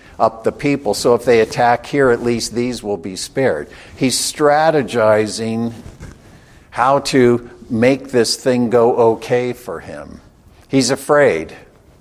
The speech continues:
He's afraid. And it's in that context that he's encountered by a man who, uh, presents himself under the name of Yahweh, and he wrestles with him, and Jacob prevails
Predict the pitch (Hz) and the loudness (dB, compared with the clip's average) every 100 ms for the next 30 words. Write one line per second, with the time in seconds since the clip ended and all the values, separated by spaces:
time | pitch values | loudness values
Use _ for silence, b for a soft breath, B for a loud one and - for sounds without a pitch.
0 | - _ _ _ _ _ _ _ _ _ | -20 _ _ _ _ _ _ _ _ _
1 | _ - 123 240 - 294 117 - B B | _ -6 -4 -6 0 4 4 2 B B
2 | 135 131 135 151 123 143 190 - 151 151 | 0 0 0 0 2 0 -2 0 0 0
3 | 139 131 113 - 131 113 131 120 120 110 | -2 -4 -4 -4 -6 -4 -4 -4 -8 -8
4 | 131 135 143 - 123 98 113 113 110 107 | -6 -4 -4 -4 -2 2 4 4 2 -2
5 | 120 131 113 110 117 113 113 107 B B | 0 0 0 0 0 0 0 -4 B B
6 | B - 107 104 - 117 131 139 - 117 | B -4 0 0 0 0 2 0 -2 -4
7 | - 117 113 117 113 107 107 107 110 104 | 0 2 2 0 -2 -4 -4 -4 -4 -4
8 | 101 113 127 110 101 104 101 110 101 117 | 0 2 4 4 2 0 -2 -2 0 2
9 | 123 - 92 - 98 95 95 98 101 90 | 0 -4 -6 -6 -8 -6 -8 -8 -8 -6
10 | 101 104 - 98 - 92 104 117 104 98 | -6 -4 -6 -10 -8 -4 0 2 2 -2